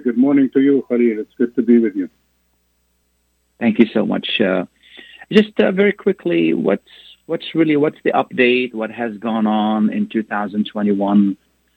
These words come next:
Speaker 2: in regard to the Palestinian question? And then, are there any, you know, any signs that, uh, there's gonna, there's gonna be some kind of resolution?
Speaker 1: Uh, with regards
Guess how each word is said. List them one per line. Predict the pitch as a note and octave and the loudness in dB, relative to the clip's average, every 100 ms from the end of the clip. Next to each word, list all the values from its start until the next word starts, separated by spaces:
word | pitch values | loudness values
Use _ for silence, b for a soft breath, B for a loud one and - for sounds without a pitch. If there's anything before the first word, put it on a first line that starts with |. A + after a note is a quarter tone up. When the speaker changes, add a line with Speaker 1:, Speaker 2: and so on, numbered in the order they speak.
| _ | _
Speaker 2:
in | A2+ G#2 | 2 4
regard | G#2+ G#2+ G#2+ G#2+ G#2 - | 4 2 0 0 -4 -6
to | G#2+ G#2 G#2 G#2 G2+ G#2 E2 - - | -4 0 0 0 0 0 -2 -8 -6
the | G#2 G2+ | -2 -2
Palestinian | - G#2+ G#2+ - A#2 A#2 A2+ G#2+ G2 | 0 -2 -2 -2 2 4 4 2 0
question? | - A2+ - A2+ G#2 G#2 F#2+ _ _ _ _ | -4 -6 -4 0 2 2 0 _ _ _ _
And | - G#2+ G#2+ G#2 | -2 2 2 2
then, | G#2+ A2 G#2 - | 2 2 0 0
are | A#2+ A#2 | -2 0
there | A#2 B2 A2 | 2 2 0
any, | A2+ B2 B2 B2+ B2+ B2 A2+ - - | 0 0 2 2 2 2 0 -4 -4
you | A#2 | -2
know, | A2+ A2 G#2+ - | -2 -2 -2 0
any | A2 A2+ - | 0 0 -2
signs | A#2 A#2 A#2+ G#2 | -4 0 0 2
that, | A2+ G#2+ - A#2 | 0 -2 -4 -4
uh, | A#2 A2 - | -2 -4 -6
there's | - G#2+ G#2+ | -6 -4 0
gonna, | A#2 A2 | 0 0
there's | - G2+ | -4 -2
gonna | A#2+ | 0
be | A2+ A2 | 0 -2
some | B2+ A2+ | -6 -6
kind | B2 B2 | -6 -6
of | |
resolution? | B2 B2 B2 C#3+ - A3+ _ _ _ _ _ _ _ _ _ _ _ _ _ _ _ _ _ _ _ _ _ _ _ _ _ _ _ | -6 -4 -4 -4 -4 -6 _ _ _ _ _ _ _ _ _ _ _ _ _ _ _ _ _ _ _ _ _ _ _ _ _ _ _
Speaker 1:
Uh, | C#3+ C3 C3 | 2 4 4
with | C#3+ | 2
regards | C#3+ D3 G#3+ E3+ | 0 0 0 0